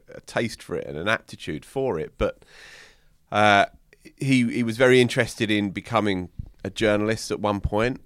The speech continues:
and when I spoke to him, he still had designs on becoming a school teacher at some point down his, down his, down the line. So he's not sort of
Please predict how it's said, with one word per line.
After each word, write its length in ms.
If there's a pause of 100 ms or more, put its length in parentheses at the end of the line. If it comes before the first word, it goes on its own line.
and 580 (640)
when 140
I 80
spoke 260
to 60
him, 20
he 60
still 160
had 160
designs 440
on 100
becoming 340
a 40
school 260
teacher 360
at 60
some 200
point 280
down 220
his, 300
down 200
his, 300 (200)
down 180
the 60
line. 260
So 140
he's 160
not 240 (680)
sort 260
of 160